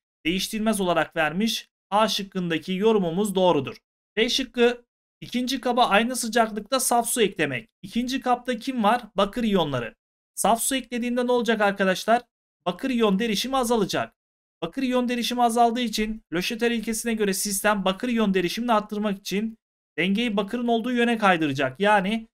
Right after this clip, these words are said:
denge girenlere kayar diyeceğiz. Hatırlarsanız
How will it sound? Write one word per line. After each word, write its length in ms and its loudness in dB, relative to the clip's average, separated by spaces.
denge 260 2
girenlere 540 4
kayar 300 4
diyeceğiz. 520 -8
Hatırlarsanız 1000 0